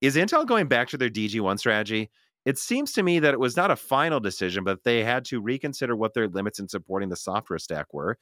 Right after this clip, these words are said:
And they now want to limit the scope and platform they are reaching with future Arc G P Us. It seems that they got scared off by dipping their toe into a potential launch with the A three eighty and now have to reevaluate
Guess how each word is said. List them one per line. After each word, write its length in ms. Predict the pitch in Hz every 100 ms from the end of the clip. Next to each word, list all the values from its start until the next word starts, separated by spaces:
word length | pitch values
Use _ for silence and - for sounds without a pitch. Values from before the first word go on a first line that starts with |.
| - - -
And 60 |
they 80 | 110
now 140 | 113
want 100 | 131
to 100 | 139
limit 240 | 127 113 120
the 100 | 127
scope 220 | - 113
and 100 | 123
platform 360 | 107 95 113 107
they 160 | 92
are 160 | 92 87
reaching 420 | 90 110 - 82
with 140 | 87
future 280 | - 78 90 -
Arc 200 | 120 120
G 120 | 78
P 180 | 69 62
Us. 140 | - - _ _ -
It 120 | 107
seems 160 | 156
that 100 | 196
they 140 | 208 190
got 180 | 143 -
scared 320 | - 131 156
off 180 | 143 -
by 120 | 127
dipping 320 | 113 110 143
their 100 | 127
toe 200 | - 117
into 140 | 110
a 40 | 120
potential 420 | 107 - 113 135
launch 220 | 113 104
with 80 | -
the 160 | 101 90
A 80 |
three 240 | 101 95 98
eighty 320 | 135 131 127 _ - -
and 80 |
now 220 | 110 117 135
have 140 | 139
to 100 | -
reevaluate 880 | 120 117 123 110 104 117 117 110